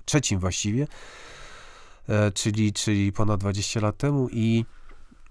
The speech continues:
mm, i pamiętam, jak, jak, e, dzisiaj Anita siedziała ze mną w pokoju, mm, i, i w sumie ona powstawała na gitarze, potem została przeniesiona na fortepian, ale razem,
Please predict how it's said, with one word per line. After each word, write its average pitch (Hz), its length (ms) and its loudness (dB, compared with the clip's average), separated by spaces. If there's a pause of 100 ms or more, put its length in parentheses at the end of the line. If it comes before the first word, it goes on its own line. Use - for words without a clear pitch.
(160)
mm, 113 300 2
i 131 100 0
pamiętam, 120 500 4
jak, 110 280 2
jak, 107 360 2
e, 110 220 0 (220)
dzisiaj 110 540 2
Anita 104 380 2
siedziała 101 360 -2
ze 101 140 0
mną 98 140 -2
w - 80 -10
pokoju, 123 500 0 (800)
mm, 113 520 -4 (240)
i, 107 340 0
i 107 100 0
w - 100 -10
sumie 104 520 0 (320)
ona 104 420 4 (580)
powstawała 104 540 2
na 101 140 2
gitarze, 95 520 0
potem 101 280 -2
została 98 260 -4
przeniesiona 98 520 -4
na 92 100 -4
fortepian, 98 560 -6
ale 104 300 0
razem, 101 420 0